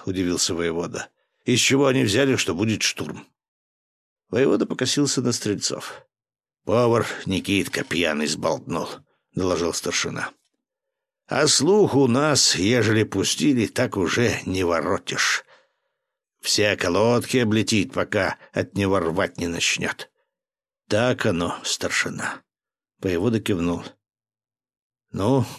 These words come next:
коли все готовятся", — усмехнулся Мещеринов, — "то и нам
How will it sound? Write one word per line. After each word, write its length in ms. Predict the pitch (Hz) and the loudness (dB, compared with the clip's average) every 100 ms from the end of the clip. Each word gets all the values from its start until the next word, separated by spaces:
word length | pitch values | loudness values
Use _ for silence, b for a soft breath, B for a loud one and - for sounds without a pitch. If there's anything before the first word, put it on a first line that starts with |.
| - | -4
коли 300 | 110 120 120 | 0 2 2
все 260 | - 120 | 2 2
готовятся", — 840 | 110 107 - 131 139 117 - 95 - - | 2 -2 2 4 4 4 2 0 -4 -8
усмехнулся 680 | 87 - 101 - 104 90 95 | -4 -2 -2 -2 -4 -2 -4
Мещеринов, — 640 | 95 - 101 92 87 - - _ _ _ _ _ _ _ _ | -4 -2 -2 -2 -2 -8 -16 _ _ _ _ _ _ _ _
"то 100 | - | 0
и 120 | 143 | 4
нам 500 | 147 120 110 110 - | 4 4 2 0 -4